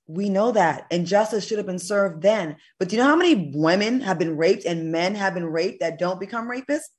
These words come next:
Like, yeah, we can make an argument that, yeah, they do become, some do become sex offenders. But guess what? A lot don't. And so that leads me to believe it's a choice.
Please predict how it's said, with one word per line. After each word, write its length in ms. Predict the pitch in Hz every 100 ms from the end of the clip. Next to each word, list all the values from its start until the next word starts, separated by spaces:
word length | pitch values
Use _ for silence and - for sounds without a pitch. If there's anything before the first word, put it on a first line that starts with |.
| _ _ _
Like, 200 | 240 247
yeah, 180 | 330 254
we 120 | 233
can 140 | 320 277
make 160 | 269
an 60 | 254
argument 240 | 254 240
that, 180 | 233 208
yeah, 220 | 220 247
they 160 | 233 220
do 140 | 220
become, 260 | 226 254 -
some 300 | - 233 214
do 120 | 226
become 220 | 214 214
sex 220 | 214 233 -
offenders. 260 | 233 233 - _ -
But 120 | 202
guess 240 | 220 214 214
what? 360 | 214 165 - _ _ _
A 100 | 208
lot 380 | 202 202 220 180
don't. 380 | 185 196 160 - - _ _
And 140 | 165 165
so 200 | 196 165
that 340 | 202 247 - - _ _
leads 180 | 196 220
me 100 | 220
to 60 | 196
believe 280 | 208 202 214
it's 160 | 240
a 40 | 240
choice. 520 | 285 226 175 -